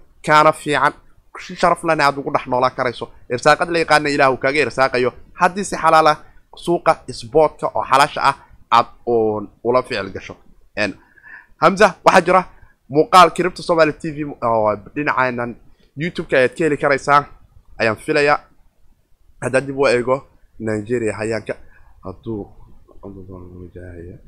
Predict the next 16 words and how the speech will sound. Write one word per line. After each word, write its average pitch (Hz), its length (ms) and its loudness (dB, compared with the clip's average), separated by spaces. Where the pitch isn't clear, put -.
muuqaaladii 151 520 0
ugu 170 180 -8
dambeeyay 165 420 -2
ayuu 123 140 -6
ka - 160 -8
mid 143 160 -8
ahaa, 131 120 -2
ayaan 123 140 -2
filayaa. 151 600 -2
Wait 127 200 -8
a 127 60 -6
minute. 135 340 -8
Lacag 101 280 -14
mobile. 92 420 -14
Muuqaaladan 220 580 4
ayuu 151 280 4